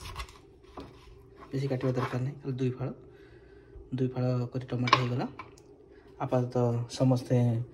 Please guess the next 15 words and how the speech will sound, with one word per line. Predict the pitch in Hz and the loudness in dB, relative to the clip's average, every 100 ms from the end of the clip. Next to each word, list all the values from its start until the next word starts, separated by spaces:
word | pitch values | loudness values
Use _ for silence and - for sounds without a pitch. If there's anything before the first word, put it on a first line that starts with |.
| - - - | -18 -10 0
ଏ | 123 | 2
କରିପାରିବେ, | 123 127 131 123 127 262 - - | 6 6 6 6 2 -2 -10 -4
କାରଣ | 120 | -4
କିଛି, | 120 - 123 | -4 -4 -2
ଦେଖନ୍ତୁ, | 123 123 | 0 -2
କିଛି | 127 123 135 | -2 -4 -2
ଆଉ | 123 | -2
ଦରକାର | 120 127 | -2 -2
ନାହିଁ। | 120 127 143 - - - - - - - | -2 2 0 0 -4 -6 -10 -18 -20 -8
କଢ଼ାରେ | - 117 120 117 120 - 117 | -2 4 4 2 -2 -2 0
ମୁଁ | 117 117 | 2 2
ଏବେ | 117 | 0
କ'ଣ | 113 113 | -2 -2
କଲି, | 113 113 - - - | -2 -4 -6 -12 -8
ମୁଁ | 127 120 120 | -4 -2 -4